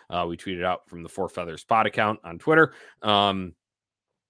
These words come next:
but just when it comes to Jake DeBrusk, one thing I like about him, I will say, Tony, I agree. You don't make a move just for the sake of making a move. But to answer that question, yes, the goal is, for me, still making the playoffs based on the talent that's on the roster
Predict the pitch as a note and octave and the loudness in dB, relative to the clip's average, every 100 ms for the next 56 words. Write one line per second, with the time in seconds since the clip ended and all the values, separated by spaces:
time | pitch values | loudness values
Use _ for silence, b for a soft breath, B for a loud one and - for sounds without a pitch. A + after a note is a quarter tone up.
0 | _ _ _ - C#3+ - A#2 C#3 - C3+ | _ _ _ 6 6 6 -2 -4 -4 0
1 | F3+ D#3 D3+ C#3 A2+ C3+ A#2+ G2 G#2+ A#2 | 0 0 -4 -4 -2 -4 -2 0 2 0
2 | - A2+ D3+ F3+ D#3+ A2+ A#2 - A#2 G#2+ | -2 -2 0 0 0 0 -2 0 0 0
3 | A2 G#2+ - b - A2+ A2+ - D#2+ - | -2 -4 -6 b -2 2 2 2 -6 -10
4 | G2 A#2 A2 G#2+ G#2 F#2+ D#2+ - G2+ B2+ | -4 0 4 4 2 -2 -8 -6 -2 0
5 | B2+ A2+ G#2 G#2 F2+ G2 - G2+ F#2 G2+ | -2 -4 -2 -2 -2 -8 -6 -10 -8 -8
6 | F#2 F#2 F2 F2+ F2+ F2 E2 G2+ - b | -8 -10 -8 -8 -6 -6 -4 -6 -6 b
7 | - B2 B2 A#2+ A2 A#2 A2 A#2 A2+ A2 | 2 2 4 -2 -2 -4 -4 -4 -6 -2
8 | G2 - G#2+ F#2+ A2 G#2+ A2 G#2+ - _ | -4 -4 -8 0 0 0 0 -2 -4 _
9 | C#3 E3 G#3 - D3+ C3 B2 A2 - G#2 | 0 0 -2 -4 0 0 0 -8 -4 -4
10 | D#2 - - F#2+ G2+ F2+ - G#2 F#2 F#2 | -6 -10 -10 -8 -8 -12 -8 -6 -6 -10
11 | F2 E2+ E2+ E2+ E2+ - - | -12 -12 -12 -10 -10 -10 -18